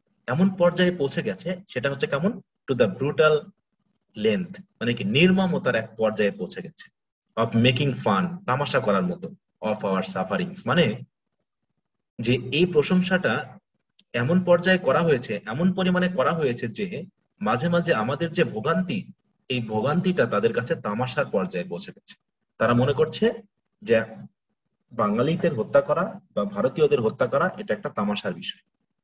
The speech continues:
এই যে severity, এই যে এতগুলো মানুষের হত্যা, এটাকে তারা just fun হিসাবে মনে করেছে যে ব্রিটিশ সরকার একটা খুব ভালো কাজ করেছে,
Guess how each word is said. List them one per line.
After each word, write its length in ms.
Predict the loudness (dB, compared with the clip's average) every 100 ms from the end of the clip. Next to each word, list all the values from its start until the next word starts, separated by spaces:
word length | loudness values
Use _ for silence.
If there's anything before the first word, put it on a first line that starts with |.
| _ _ _ _ _ _ _ _ _ _
এই 100 | -2
যে 120 | -2
severity, 720 | -2 -4 4 4 4 -4 -12 -16 _ _
এই 100 | -2
যে 100 | 0
এতগুলো 320 | 0 0 -2
মানুষের 360 | 0 -2 -2 -4 -4 -6
হত্যা, 540 | -4 -4 -2 -4 -6 -20 _ _
এটাকে 260 | -4 -2 0
তারা 240 | 0 -2
just 300 | -2 -2 -4 -14 -8
fun 140 | -4
হিসাবে 280 | -2 -4 -8
মনে 200 | -12 -16
করেছে 300 | -16 -18 -20 _ _ _ _
যে 80 | -6
ব্রিটিশ 280 | -4 -4 -2
সরকার 300 | -2 0 0
একটা 260 | 0 -2
খুব 220 | -4 -2 -2
ভালো 180 | -2
কাজ 200 | 0 -2
করেছে, 400 | -2 -4 -2 -4